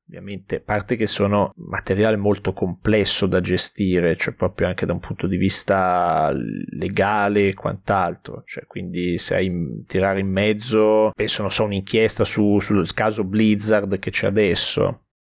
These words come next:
cioè sono cose delicate. E tanto non è che tutti i giorni esce fuori il caso Blizzard, in primo luogo, e poi comunque, cioè, il rischio è, eh, se messo in mano una persona che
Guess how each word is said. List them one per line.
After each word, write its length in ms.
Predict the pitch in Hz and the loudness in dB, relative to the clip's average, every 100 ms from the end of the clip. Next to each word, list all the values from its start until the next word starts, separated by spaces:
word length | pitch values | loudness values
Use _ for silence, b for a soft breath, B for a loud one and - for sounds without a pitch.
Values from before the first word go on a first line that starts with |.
| - | -6
cioè 240 | 113 - | -2 -2
sono 320 | - - 101 95 | -6 -8 -4 -2
cose 340 | 104 113 127 | 2 2 2
delicate. 920 | 117 95 87 104 104 95 - 104 - _ _ _ _ _ 107 | 2 0 -2 0 0 0 -4 -10 -10 _ _ _ _ _ -10
E 140 | - | -6
tanto 300 | - 127 - | -2 -2 2
non 100 | 113 | 2
è 80 | 117 | 2
che 160 | - 107 - | -2 -6 -6
tutti 240 | 117 - | -4 0
i 40 | 113 | 0
giorni 460 | 123 131 117 120 | 4 4 4 2
esce 220 | 110 - | 2 2
fuori 300 | 110 123 110 | 0 2 2
il 100 | 104 | 0
caso 300 | - 101 104 | 0 0 0
Blizzard, 760 | 101 110 92 - - 95 98 98 | 2 2 2 2 2 2 2 4
in 300 | 98 95 98 | 4 2 -2
primo 240 | - 98 95 | -2 0 2
luogo, 720 | 95 95 87 85 82 85 - _ | 4 4 2 0 0 -2 -4 _
e 140 | 110 | -4
poi 540 | 104 104 87 117 120 - | 0 2 4 4 4 2
comunque, 840 | - 92 92 95 - 113 110 - - | -4 -4 -4 -2 2 4 2 -2 -12
cioè, 200 | - 87 | -2 -2
il 120 | 98 | 2
rischio 520 | 104 104 - - 104 | 2 2 0 0 2
è, 240 | 92 95 - | 4 2 0
eh, 240 | 87 - - | -2 -2 -2
se 200 | - - | -4 -4
messo 380 | 95 101 - 95 | -4 -2 -2 -2
in 80 | |
mano 340 | 98 110 107 92 | 0 0 0 0
una 140 | 95 | -4
persona 840 | 101 113 - - 117 113 101 92 - | -4 -4 -2 0 2 4 2 -2 -6
che 400 | - 110 110 - | -2 2 2 0